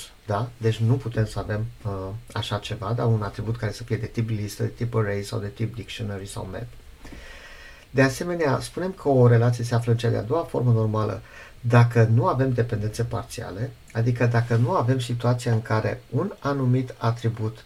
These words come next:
de aici, din această relație, să fie dependent de ceva care să aparțină unei chei. Și am încercat în aceste schițe să reprezint cheile cu, uh,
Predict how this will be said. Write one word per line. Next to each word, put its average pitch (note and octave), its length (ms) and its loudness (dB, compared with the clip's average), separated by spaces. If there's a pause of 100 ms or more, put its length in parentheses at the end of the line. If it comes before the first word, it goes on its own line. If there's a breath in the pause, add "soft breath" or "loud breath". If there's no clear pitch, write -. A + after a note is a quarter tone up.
de A#2 80 2
aici, A2 560 -2
din A2+ 140 0
această A#2+ 440 0
relație, G#2+ 420 -2
să A2+ 140 -4
fie C3+ 180 -2
dependent A#2 580 2
de A2 80 2
ceva A#2 300 -2
care A2+ 180 -2
să - 120 -4
aparțină A2 460 -4
unei G#2+ 240 -2 (100)
chei. A2 300 -2 (520 loud breath)
Și - 100 -6
am C#3 60 0
încercat B2+ 600 0
în C3+ 120 -2
aceste B2 440 0
schițe A#2+ 420 0
să A#2+ 180 0
reprezint A#2 500 2
cheile G#2+ 460 2 (300 loud breath)
cu, - 120 -4
uh, B2+ 280 4